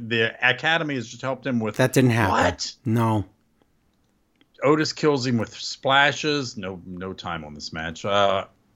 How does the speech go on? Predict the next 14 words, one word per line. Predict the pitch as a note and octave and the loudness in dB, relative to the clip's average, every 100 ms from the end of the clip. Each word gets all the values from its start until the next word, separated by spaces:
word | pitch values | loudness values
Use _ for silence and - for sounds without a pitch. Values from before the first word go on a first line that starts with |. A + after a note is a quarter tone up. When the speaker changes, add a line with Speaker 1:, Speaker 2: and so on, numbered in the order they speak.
| _ D3 | _ -2
Speaker 1:
oh | F3 | 0
my | C#3 | 2
God. | G2 G#2+ F2+ E2 D#2+ _ - | 0 -2 0 0 -2 _ -2
They | B2+ | 0
say | B2 - C#3+ C3 A#2+ _ _ _ _ _ _ _ _ _ _ _ _ C3 | 2 6 6 6 2 _ _ _ _ _ _ _ _ _ _ _ _ 0
M-, | B2+ | 4
Otis | C3 C3+ F3+ A3 - | 4 6 6 6 2
is | - C#3 B2 | 0 0 2
a | A#2+ | 2
major | G#2+ A2+ D3+ F3 F3+ F3 | 2 2 2 0 0 -2
Speaker 2:
<clears throat> | |
Speaker 1:
force | - C#3+ C3+ - | 0 2 2 2
on | A#2 | -2
SmackDown. | G#2+ A#2+ A2 G2+ E2+ | -2 0 0 0 -6